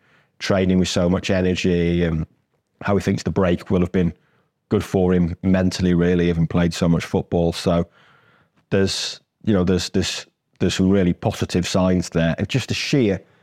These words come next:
number of options there they're gonna have, we'll, we'll probably come onto it, but, you know, Foden's form in, in De Bruyne's role has been absolutely sensational, but there's no way he's gonna start ahead of De Bruyne. Um,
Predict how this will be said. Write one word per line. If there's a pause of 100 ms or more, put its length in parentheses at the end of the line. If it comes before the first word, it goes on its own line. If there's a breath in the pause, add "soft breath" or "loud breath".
(400 soft breath)
number
of
options
there
they're
gonna
have,
we'll,
we'll
probably
come
onto
it,
but, (580 soft breath)
you
know,
Foden's
form
in,
in
De
Bruyne's
role
has
been (140)
absolutely
sensational,
but (380 soft breath)
there's
no
way
he's
gonna
start
ahead
of
De
Bruyne. (220)
Um,